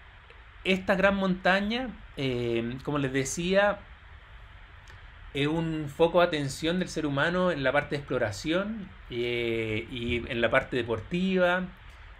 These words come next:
en la parte mental, en la parte física. En el fondo, tú tienes que entregar lo mejor de ti para poder intentar la cumbre.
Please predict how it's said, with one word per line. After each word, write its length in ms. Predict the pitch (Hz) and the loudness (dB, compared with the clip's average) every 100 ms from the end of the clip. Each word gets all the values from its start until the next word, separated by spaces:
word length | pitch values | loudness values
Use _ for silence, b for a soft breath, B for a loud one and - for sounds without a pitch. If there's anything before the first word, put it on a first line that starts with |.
| - | -6
en 160 | 120 | -2
la 140 | 117 113 | 2 4
parte 600 | 127 139 - 127 120 113 | 4 2 -2 0 2 2
mental, 840 | 110 113 107 104 185 180 175 175 | 0 -2 -4 0 4 4 4 0
en 100 | 147 | -2
la 100 | 120 | -2
parte 280 | 117 117 117 | -2 -2 -6
física. 960 | 101 175 165 - 175 175 170 170 175 170 | -6 -4 -4 -4 -4 0 2 4 2 -2
En 140 | - 131 | -6 -4
el 100 | 135 | -4
fondo, 500 | - 160 160 165 165 | -2 -2 2 2 2
tú 200 | - 156 | 0 -2
tienes 240 | 175 165 | 2 0
que 100 | 170 | 0
entregar 340 | 151 139 139 160 | -4 -2 0 0
lo 120 | 160 | 0
mejor 320 | 131 - 160 | -2 0 0
de 120 | 170 | -2
ti 320 | 160 170 185 185 | -4 -2 -2 -2
para 180 | 160 147 | -2 -2
poder 180 | 143 147 | -2 -4
intentar 440 | 143 139 117 135 | -4 -8 -4 -2
la 100 | 131 | -2
cumbre. 400 | 135 123 101 104 | -2 -4 -6 -10